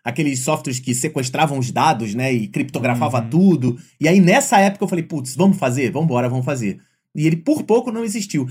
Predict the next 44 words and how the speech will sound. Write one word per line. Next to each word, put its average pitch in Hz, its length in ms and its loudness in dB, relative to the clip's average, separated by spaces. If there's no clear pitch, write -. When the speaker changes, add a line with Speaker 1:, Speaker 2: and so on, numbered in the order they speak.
Speaker 1:
Assim 170 240 2
como 220 160 2
o - 20 6
nosso 202 220 2
curso - 180 -2
de 160 80 0
Python 151 400 2
também 127 260 0
quase 135 240 0
não 131 80 -2
existiu. 123 360 -2
Mas, 160 100 2
enfim, 160 220 -2
tô, 147 180 0
tô 160 160 -4
fugindo 147 340 -4
meio 139 160 -2
da 131 160 0
pauta. 160 400 0
Speaker 2:
<laughs> - 180 -16
Speaker 1:
Mas 160 160 2
vários 233 480 2
cursos 220 580 -6
chegaram 220 340 0
ao 247 120 4
ponto 247 400 -2
de 220 240 -4
quase 277 480 0
não 247 220 0
existir. 202 560 -4
Mas 135 200 -4
aí 151 140 0
a 165 60 2
gente 165 200 0
persistiu 170 720 -2
e, 135 60 -6
graças 151 260 -4
a - 60 -2
Deus, 135 180 -6
deu 143 120 -4
bastante 143 340 -6
certo. 82 420 -10
Speaker 2:
Boa. 131 580 0
É, 127 680 0